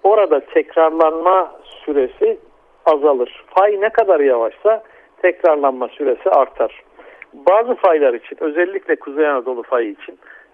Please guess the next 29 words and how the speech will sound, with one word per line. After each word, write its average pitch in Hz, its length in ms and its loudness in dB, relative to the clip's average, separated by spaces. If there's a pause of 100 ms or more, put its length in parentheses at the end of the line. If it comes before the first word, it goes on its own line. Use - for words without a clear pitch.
(120)
iki 202 260 -12
yüz, 214 260 -6
iki - 220 -12
yüz 180 180 -4
elli 175 300 0
yıl 165 260 0 (400)
gibi 131 280 -6
bir 135 80 -8
ortalamadan 117 840 0
bahsediyoruz. 113 840 -4 (440)
Ama 170 200 2
mesela 156 500 -2
Doğu 190 240 2
Anadolu 127 360 -2
fayına 120 400 -2
geldiğimiz 113 600 -6
zaman 131 340 -4 (1000)
bazı 160 380 0
parçalar 117 520 -2
için 135 360 -12
bu 156 140 -4
belki - 420 -2 (480)
bin 175 200 -4
yılı, 131 300 -4
belki 139 380 -4
birkaç 151 520 -4
bin 135 220 -12
yılı 123 300 -2
bulabiliyor. 104 500 -4